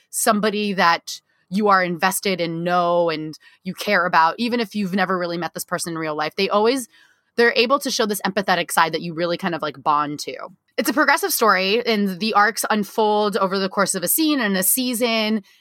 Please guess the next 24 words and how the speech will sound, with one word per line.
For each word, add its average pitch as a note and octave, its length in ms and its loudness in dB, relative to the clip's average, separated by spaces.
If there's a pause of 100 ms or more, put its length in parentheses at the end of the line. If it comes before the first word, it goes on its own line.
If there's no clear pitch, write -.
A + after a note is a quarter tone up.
(120)
and F#3+ 340 2
they G3+ 60 0
use F#3 240 -2
different A#3 280 0
locations G3+ 640 0
at - 140 0
the F#3+ 80 -2
same E3+ 280 -2
time, F#3 560 2
and F#3 220 -2
very A3 300 2
rarely G3+ 560 2
does F#3 160 -2
an F#3+ 100 -6
episode - 360 -2
actually E3+ 340 -4
end F3+ 160 -2
on D3+ 100 -4
a D#3+ 60 -6
cliffhanger. E3 720 -2 (420)
It, G#3+ 200 4
it G3+ 200 0
kind A#3 240 2
of, G3+ 280 -2